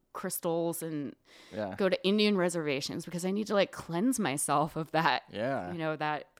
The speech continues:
Speaker 1: kind of hyper fantasy world kind of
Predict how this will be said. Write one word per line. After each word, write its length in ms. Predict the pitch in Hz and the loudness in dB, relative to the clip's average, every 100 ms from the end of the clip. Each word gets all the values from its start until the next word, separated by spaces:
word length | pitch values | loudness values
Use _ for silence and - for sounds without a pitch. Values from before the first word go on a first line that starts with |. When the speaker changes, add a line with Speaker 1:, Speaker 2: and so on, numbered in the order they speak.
| - | -18
Speaker 1:
kind 260 | - 202 | -10 -2
of 180 | 185 151 | -2 -2
hyper 840 | - - 175 196 175 170 160 139 - - - _ | -10 -6 -4 0 0 2 0 -4 -10 -20 -20 _
fantasy 680 | - - 180 185 165 180 160 | -4 -2 -2 -2 -4 -4 -4
world 720 | 147 156 156 156 151 139 - | -2 -2 -2 -2 -4 -8 -12
kind 240 | 175 165 | -8 -6
of 340 | 147 147 - | -6 -8 -14